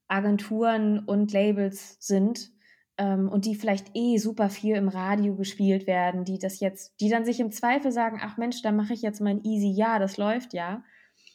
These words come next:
dass unter diesen Leuten ehrlicherweise viel zu wenige Stimmen bei sind, die der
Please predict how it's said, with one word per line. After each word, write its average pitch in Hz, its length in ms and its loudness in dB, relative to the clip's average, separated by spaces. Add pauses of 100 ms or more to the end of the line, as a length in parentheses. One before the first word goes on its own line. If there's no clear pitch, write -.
(340)
dass 214 180 2
unter 240 200 0
diesen 269 320 2
Leuten 240 600 0
ehrlicherweise 214 1000 0
viel 269 580 0
zu 220 240 -4
wenige 214 600 0
Stimmen 220 380 0
bei 202 300 2
sind, 202 580 -2
die 202 540 0
der 190 540 -4